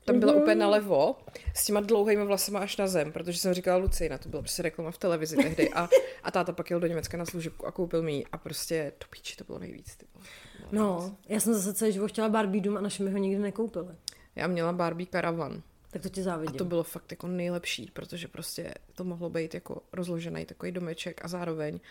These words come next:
Speaker 1: to bylo auto.
Speaker 2: To je fantastické.
Speaker 1: To bylo prostě neuvěřitelné.
Speaker 2: A musím říct, že teď,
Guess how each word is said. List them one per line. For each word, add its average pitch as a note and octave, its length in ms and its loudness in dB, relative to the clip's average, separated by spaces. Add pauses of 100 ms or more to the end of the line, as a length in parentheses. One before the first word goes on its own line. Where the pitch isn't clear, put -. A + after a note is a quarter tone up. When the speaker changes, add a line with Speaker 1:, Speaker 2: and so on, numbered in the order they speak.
(180)
Speaker 1:
to F#3+ 60 -6
bylo F3+ 200 0
auto. - 400 -6 (720)
Speaker 2:
To E3+ 60 -12
je D3+ 60 -10 (120)
fantastické. - 580 -8
Speaker 1:
To - 120 -14
bylo D3+ 120 -14
prostě - 300 -8 (100)
neuvěřitelné. - 520 -18 (220)
Speaker 2:
A A#3+ 80 2
musím C4+ 280 6
říct, A3+ 160 2
že G#3+ 80 0
teď, G#3 120 2